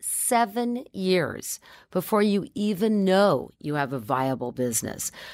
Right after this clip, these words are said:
So you gotta weather a lot of storms. And you can't give up. You have to be so passionate about what you're doing,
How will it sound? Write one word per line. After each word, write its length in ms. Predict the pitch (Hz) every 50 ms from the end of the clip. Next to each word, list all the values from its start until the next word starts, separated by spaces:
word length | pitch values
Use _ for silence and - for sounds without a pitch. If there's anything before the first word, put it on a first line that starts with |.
| - - -
So 140 | - - 196
you 180 | 208 247 - 762 554
gotta 140 | 453 339 185
weather 580 | 180 175 165 170 185 185 175 165 170 190 165 147
a 140 | 139 139
lot 640 | 139 135 135 143 151 165 175 - - - 190 196 -
of 140 | 196 196 -
storms. 680 | - - - 190 175 170 160 147 - - 92 - - - - - - - - - - - - _ _ -
And 260 | 160 156 156 151 151
you 80 | 156
can't 580 | 151 - - - - - 202 220 233 233 165 -
give 240 | 165 196 185 170 165
up. 360 | 185 165 - - - - 147
You 80 | 143 143
have 360 | 143 - 190 185 190 185 -
to 60 | -
be 280 | 170 147 160 156 151 -
so 320 | - - - - 175 190
passionate 560 | 185 - 202 175 160 175 170 - - 151 143 135
about 240 | - 143 135 -
what 160 | 139 143 - -
you're 120 | 143 139
doing, 460 | 123 156 170 165 160 147 143 135 127